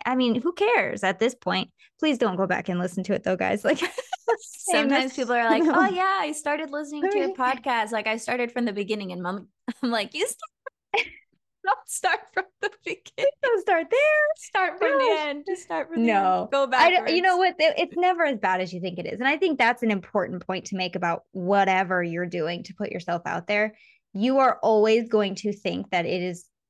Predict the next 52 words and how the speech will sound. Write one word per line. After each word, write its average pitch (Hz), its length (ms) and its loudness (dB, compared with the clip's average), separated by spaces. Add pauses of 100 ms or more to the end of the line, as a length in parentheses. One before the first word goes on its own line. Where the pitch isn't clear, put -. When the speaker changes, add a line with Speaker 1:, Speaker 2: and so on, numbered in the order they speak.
(140)
Speaker 1:
more 196 440 2
embarrassing, 180 800 -2
that 170 140 -4
you 175 100 -4
messed 226 320 0
up 214 140 2
more 190 420 0
than 180 160 -4
you 175 80 -4
actually 175 380 -4
did, 175 260 -4
that - 180 -4
people 233 320 0
are 208 240 2
staring 185 440 -4
at 175 160 -8
you 185 80 -2
and 180 100 -4
they're 180 80 -4
probably 185 380 -2
not, 175 320 0
that - 100 -8
people 208 140 0
are 240 140 2
Speaker 2:
Right. 220 80 0
Speaker 1:
judging 196 300 -2
you 190 200 -4
and 240 220 -2
they're 320 280 2 (100)
almost 214 440 2
never 180 600 -2
judging 185 380 -8
you. 208 240 -2 (560)
Uh, 226 240 4
one 294 220 0
thing 302 160 -2
I 262 80 2
learned 226 200 2
about 202 220 0
public 180 300 -4
speaking 180 340 -8
when 165 140 -6
I 170 100 -6
was, 170 180 -10 (520)
had 170 220 -4
to 180 60 -2
learn 175 200 -4
how 170 140 -4
to 170 80 -4
do 170 120 -6
that 175 260 -2
was, 170 320 -4